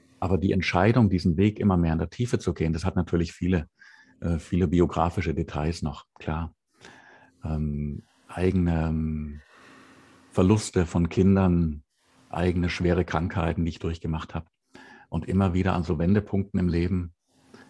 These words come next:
die klare Intuition, diesen Weg weiterzugehen. Zu wissen innerlich,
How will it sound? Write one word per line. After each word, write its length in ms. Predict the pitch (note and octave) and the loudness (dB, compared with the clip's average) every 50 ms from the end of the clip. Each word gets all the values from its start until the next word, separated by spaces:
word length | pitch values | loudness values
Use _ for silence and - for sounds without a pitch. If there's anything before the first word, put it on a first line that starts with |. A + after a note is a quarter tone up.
| _ _ - - | _ _ -8 -6
die 80 | F2+ - | -6 -4
klare 640 | - - F2 D#2+ E2 F#2 F#2+ G2 G2 F#2+ F2+ - - - | -2 0 0 2 2 2 2 2 0 0 0 -2 -2 -4
Intuition, 720 | G2 F2 - - F2+ F2 - - - - F2 F#2 F#2 F2+ | -4 -4 -2 -2 -2 -2 -2 -2 -2 0 0 0 0 0
diesen 260 | - F#2 - F2+ E2+ | 0 0 0 0 0
Weg 180 | E2+ F2 E2 - | 0 -2 -2 -2
weiterzugehen. 720 | D#2 E2 E2 - - - - D#2+ - D2+ D2+ D2 D2 C#2+ - _ _ _ _ _ _ _ _ _ | -4 -4 -2 -4 -4 -4 -8 -8 -8 -8 -8 -8 -10 -14 -18 _ _ _ _ _ _ _ _ _
Zu 180 | - - F2+ E2 | -6 -4 0 0
wissen 240 | G2 - - G2+ F2 | 0 2 2 0 0
innerlich, 600 | - - F2+ F#2 F2+ F2 F2+ E2+ - - - | 2 2 2 2 2 2 0 -2 -6 -12 -20